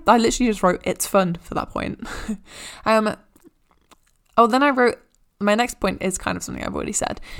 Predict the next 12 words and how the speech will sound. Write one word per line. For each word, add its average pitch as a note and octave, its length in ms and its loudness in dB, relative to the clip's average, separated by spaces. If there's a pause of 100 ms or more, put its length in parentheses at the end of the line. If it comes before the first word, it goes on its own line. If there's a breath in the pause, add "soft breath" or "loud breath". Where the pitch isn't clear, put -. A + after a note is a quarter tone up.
but B3+ 80 2
it D4+ 160 6
makes C#4 280 0
you B3 60 2
feel F#3+ 220 0
good - 300 -8 (140)
and G3+ 140 2
it G#3 40 4
makes G#3 200 2
you G#3 60 0
feel F#3 160 2
productive. - 760 -6